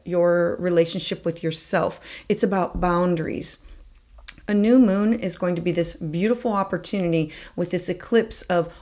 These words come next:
what are you going to let go? Where have you given too much of your time, your effort, your energy? What are you ready to release? Um, Mercury here is, is offering you this opportunity to communicate it in a way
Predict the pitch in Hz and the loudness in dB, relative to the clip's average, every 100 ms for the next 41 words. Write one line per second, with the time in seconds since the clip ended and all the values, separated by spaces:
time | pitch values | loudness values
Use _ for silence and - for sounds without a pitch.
0 | - 160 190 208 214 226 208 175 170 185 | -8 0 2 4 2 2 2 0 0 -2
1 | 165 170 - - 165 - - - - - | 0 0 0 -4 -2 -4 -8 -14 -14 -2
2 | 170 202 202 214 226 214 208 214 180 156 | 2 4 2 0 -2 0 2 0 -2 2
3 | 185 196 185 165 - 277 262 208 208 175 | 4 4 0 -2 0 4 4 4 -4 -6
4 | 160 160 - 214 202 202 208 165 - 190 | -4 -6 -2 0 0 -2 -2 -2 0 -2
5 | 185 202 190 - 160 160 185 185 175 190 | 0 -2 -2 -4 -6 -2 -2 -2 -2 -4
6 | - - - 220 311 330 269 220 220 202 | -6 -14 -6 0 4 4 4 4 2 0
7 | 175 165 160 190 156 - - - - - | 0 0 0 0 -2 -2 -2 -4 -12 -18
8 | - - 190 190 - 196 254 330 269 220 | -18 -4 0 0 0 2 2 2 -2 -2
9 | - 175 170 - 175 165 - - 180 170 | 0 2 4 2 -2 -2 -6 -8 -8 -4
10 | - 190 190 208 190 170 165 - 180 185 | -2 0 0 -2 -2 -4 -6 -6 -6 -4
11 | 175 170 208 196 165 165 160 - - - | -4 -4 -2 0 0 -2 -4 -14 -14 -6
12 | - 202 180 175 - - - 202 214 247 | 0 2 2 0 -6 -4 0 2 4 4
13 | 240 214 170 165 170 185 180 165 175 180 | 4 2 2 2 2 0 0 2 4 4
14 | 185 | 2